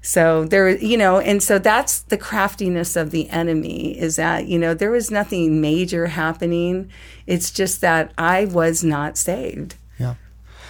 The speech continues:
Speaker 2: And so you've said before that the, the whole issue in that is, in a sense, you thought you were good. And so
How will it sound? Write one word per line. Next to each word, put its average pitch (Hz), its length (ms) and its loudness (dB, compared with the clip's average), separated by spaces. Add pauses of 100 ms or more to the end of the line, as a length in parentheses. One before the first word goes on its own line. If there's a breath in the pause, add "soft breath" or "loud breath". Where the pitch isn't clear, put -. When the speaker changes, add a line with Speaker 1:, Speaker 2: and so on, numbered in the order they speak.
(180 loud breath)
Speaker 2:
And 139 100 2
so 139 240 4
you've 160 340 2
said 143 140 2
before 127 280 2
that 117 100 2
the, 120 360 0 (460 soft breath)
the 120 80 -2
whole 131 380 2
issue 135 360 -2
in 143 200 0
that 123 280 0
is, 120 520 -2 (240 soft breath)
in 131 100 0
a 123 60 0
sense, 135 280 0
you 135 120 2
thought - 320 -2
you 113 80 -4
were 107 80 -4
good. 113 380 -4 (460)
And 120 220 -2
so 117 460 -2